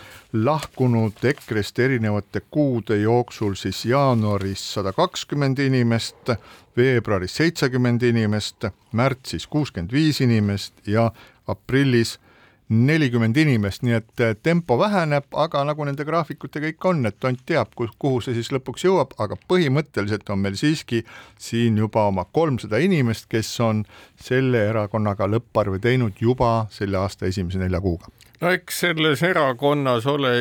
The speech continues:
Speaker 2: ju sellist ajaloolist, äh, pärandit, võib öelda isegi konstruktsiooni lagundavat vammi alles jäänud väga palju, mis siis teebki oma tööd, et, äh,
Speaker 1: Kas sa tahad, äh, Arnold Rüütli üheksakümne viiendaks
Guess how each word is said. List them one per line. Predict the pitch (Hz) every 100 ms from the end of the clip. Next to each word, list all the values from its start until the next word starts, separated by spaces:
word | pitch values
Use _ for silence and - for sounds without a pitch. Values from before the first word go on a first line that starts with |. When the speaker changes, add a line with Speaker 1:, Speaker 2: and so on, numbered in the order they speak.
| 123
Speaker 2:
ju | 123 127 127 110
sellist | 127 123 110 -
ajaloolist, | 117 139 120 120 120 117 117 117 110 - _ -
äh, | 113 113 -
pärandit, | - 170 156 104 87 90 _ _ -
võib | 95 95
öelda | 107 107 95 101
isegi | 107 107 95 95 98 98 98 95 101 - - -
konstruktsiooni | 95 95 92 - 110 107 101 101
lagundavat | 107 107 104 107 104 101 90
vammi | 104 151 156 131 123
alles | 123 127 110 123
jäänud | 120 117 117
väga | 127 120
palju, | 117 127 120 113 104 - - - - - - _ _ 135
mis | 135 -
siis | 147 139 127 -
teebki | 190 196 156 160
oma | 156 160 160
tööd, | 214 190 131
et, | 120 113 _ -
äh, | 123 123
Speaker 1:
Kas | 120 120
sa |
tahad, | 139 139 120 -
äh, | 123 120 120
Arnold | 139 131 123
Rüütli | 151 131 113 113
üheksakümne | 135 127 - 110 113
viiendaks | 120 127 101 101 _ - -